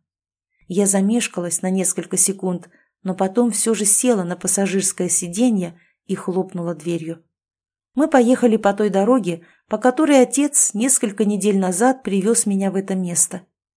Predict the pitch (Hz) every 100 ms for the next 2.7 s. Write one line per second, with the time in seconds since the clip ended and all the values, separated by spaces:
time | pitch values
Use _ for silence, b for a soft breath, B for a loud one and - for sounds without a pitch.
0 | _ _ - 185 180 190 180 180 196 190
1 | 185 185 - 190 190 175 - 202 190 -
2 | 180 - 175 165 214 214 208